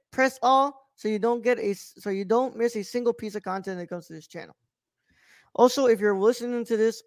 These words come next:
on Apple Podcasts or any other app that allows you to rate a show,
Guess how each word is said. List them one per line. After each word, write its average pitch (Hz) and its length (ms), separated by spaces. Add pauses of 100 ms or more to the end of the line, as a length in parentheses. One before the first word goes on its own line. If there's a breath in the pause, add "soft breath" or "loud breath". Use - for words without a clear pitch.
on 190 320 (800)
Apple 175 200
Podcasts 180 720 (600)
or 254 420
any 247 220
other 214 180
app 202 240
that 208 120
allows 190 400
you 214 120
to 185 140
rate 196 280
a 185 80
show, 196 480